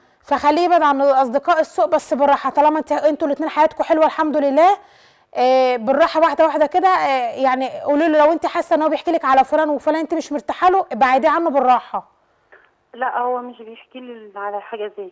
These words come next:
Speaker 2: كده.
Speaker 1: ما بيحكيش.
Speaker 2: مم.
Speaker 1: مم.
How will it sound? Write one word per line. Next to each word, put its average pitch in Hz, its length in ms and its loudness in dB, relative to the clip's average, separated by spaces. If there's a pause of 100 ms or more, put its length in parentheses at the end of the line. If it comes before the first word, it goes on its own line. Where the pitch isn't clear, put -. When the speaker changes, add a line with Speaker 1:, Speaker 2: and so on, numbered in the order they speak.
Speaker 2:
كده. 196 80 -6
Speaker 1:
ما 269 60 2
بيحكيش. 269 840 -6 (540)
Speaker 2:
مم. 208 320 -16
Speaker 1:
مم. 240 200 -12